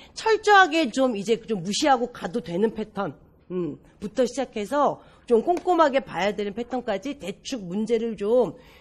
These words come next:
유형화를 해드렸는데 그냥 여러분들 그냥 단순하게 그냥 이분법으로 보자면은 이천십육, 십오, 십사, 십삼, 십이, 십일, 십구, 팔 열심히 보는 거예요, 그냥.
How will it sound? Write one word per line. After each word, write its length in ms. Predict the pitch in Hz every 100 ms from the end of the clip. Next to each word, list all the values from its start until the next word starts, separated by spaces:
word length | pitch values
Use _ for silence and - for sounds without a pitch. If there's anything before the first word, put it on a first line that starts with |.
| -
유형화를 500 | 185 277 302 285 262
해드렸는데 880 | 320 349 349 285 202 214 330 226 - - _ _ _ _ _ _ _ _ _ _
그냥 480 | - 285 381 440 453
여러분들 500 | 311 339 330 330 359
그냥 260 | 262 320 320
단순하게 1000 | - 226 285 403 403 370 269 254 285 214
그냥 200 | 233 202
이분법으로 680 | 214 269 392 359 330 320 240
보자면은 840 | 202 247 226 202 185 226 254 - - -
이천십육, 1400 | 240 240 349 349 208 - - - - - 440 415 403 440
십오, 300 | - 415 403
십사, 420 | 381 415 - 392 359
십삼, 400 | 349 - 403 349
십이, 400 | 370 339 359 339
십일, 380 | - 359 381 349
십구, 580 | 415 427 - 349 339 -
팔 360 | 381 330 175 - - - -
열심히 360 | 220 247 381 302
보는 260 | 208 254
거예요, 320 | 247 170 175
그냥. 540 | 180 156 143 160 165